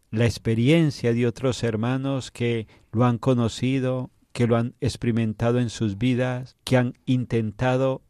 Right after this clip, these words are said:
imitarlo, que han intentado dejar que él entre en su existencia. Pues en este programa de hoy, en el cual estamos Cristina Arredondo, Santiago Domínguez,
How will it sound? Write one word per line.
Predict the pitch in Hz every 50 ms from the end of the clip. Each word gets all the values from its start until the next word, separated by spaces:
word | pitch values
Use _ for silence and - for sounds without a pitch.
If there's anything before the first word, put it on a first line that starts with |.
| _ _ -
imitarlo, | 117 110 113 104 - - 127 131 127 123 127 123 131 135 131 - - _ _ _
que | - 123
han | 123 120
intentado | 127 127 117 - 117 113 110 107 101 - 127 127 127 127 131 123 - - - - _ _
dejar | 120 117 - - - - 131 135 139 135 -
que | - - 117 113
él | 117 123
entre | 127 131 123 117 - - 123 127 123 -
en | - 131 117 104
su | - - 117
existencia. | 104 - - 113 - - - 117 107 98 - - - 98 92 - _ _ - - - - - - - - _
Pues | _ - 131 127 120 - - - -
en | - 120 120
este | 165 175 - - 185
programa | 151 147 139 123 127 151 151 143 135 135 - -
de | 117 98 117 110
hoy, | 110 117 127 139 135 135 139 143 - - - - _ _
en | 120 117
el | 117 117 101
cual | - - 123 120 123 131 -
estamos | - 143 120 - - 127 127 127 127 123 -
Cristina | - - 104 98 - - - 123 123 120 117 120 117 117
Arredondo, | 123 - - 117 107 110 110 104 117 123 131 127 123 127 127
Santiago | 117 - - 117 107 104 - - 120 110 110 113
Domínguez, | 110 107 107 110 123 135 127 123 113 123 123 117